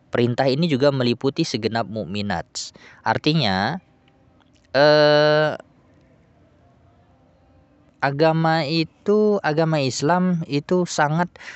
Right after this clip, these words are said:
sangat menjaga marwah seorang wanita. Jadi, bila tidak ada keperluan, itu janganlah untuk bepergian ke sana, ke sini, ke sana, ke sini tanpa adanya keperluan.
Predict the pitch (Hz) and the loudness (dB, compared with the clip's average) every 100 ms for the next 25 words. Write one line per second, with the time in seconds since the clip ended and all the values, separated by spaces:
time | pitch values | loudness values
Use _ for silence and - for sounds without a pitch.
0 | - - - - 143 143 151 165 147 147 | -20 -18 -12 -2 -2 0 -2 -4 -2 -2
1 | 120 127 120 110 131 151 156 156 143 - | 2 2 0 2 2 4 2 0 -6 -16
2 | _ _ _ - 127 127 131 131 - - | _ _ _ -8 0 2 2 0 -2 -2
3 | 120 123 123 120 117 113 113 113 - 123 | 0 2 2 0 -2 -6 -6 -10 -14 -8
4 | 117 117 120 - 98 90 139 156 123 110 | -4 -2 -2 -2 -2 -2 -4 -10 -16 -4
5 | 113 107 151 175 - - - 139 143 135 | -2 -2 -2 -4 -6 -18 -2 2 2 2
6 | 143 135 113 117 120 120 - 120 117 170 | 0 0 0 0 -2 -4 -4 -4 -2 0
7 | 208 101 95 104 123 127 127 135 180 185 | 2 2 0 -4 -8 -12 -8 -4 0 0
8 | 190 - _ _ _ _ _ 180 135 139 | 0 -6 _ _ _ _ _ -10 -2 0
9 | 165 160 165 - 135 135 135 131 - 123 | 2 2 0 0 -2 -2 -2 0 -2 -2
10 | 123 139 127 127 131 127 131 127 - 131 | 0 0 0 -2 0 0 -2 -4 -4 -4
11 | 127 127 131 123 120 123 - 143 139 131 | -2 -4 -2 -2 -4 -4 -2 -2 0 -2
12 | 131 139 123 113 113 113 123 127 - - | 2 2 2 0 -2 -2 -2 -4 -6 -20
13 | - - - 107 107 101 95 95 | -10 -8 -4 -2 0 0 0 -4